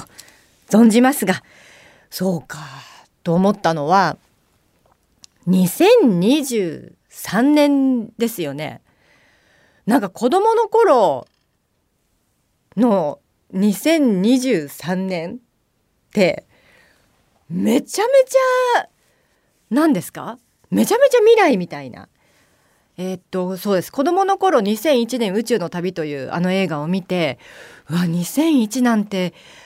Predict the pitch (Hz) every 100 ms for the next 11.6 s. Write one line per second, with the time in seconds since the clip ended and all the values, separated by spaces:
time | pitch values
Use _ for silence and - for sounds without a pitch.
0 | _ - 190 294 - 277 - 339 403 370
1 | 254 226 226 175 165 113 127 _ _ _
2 | _ _ _ - 180 - - 214 254 262
3 | 262 277 233 202 185 160 147 _ _ -
4 | - 214 240 269 - 202 185 180 170 -
5 | _ - _ _ _ - 226 214 240 180
6 | 196 202 202 202 190 - - _ _ _
7 | _ _ _ _ _ _ _ _ _ _
8 | 185 202 277 269 294 277 247 277 285 269
9 | 214 277 - 370 302 285 285 285 269 240
10 | 190 165 165 196 226 233 226 220 156 156
11 | 208 208 202 - -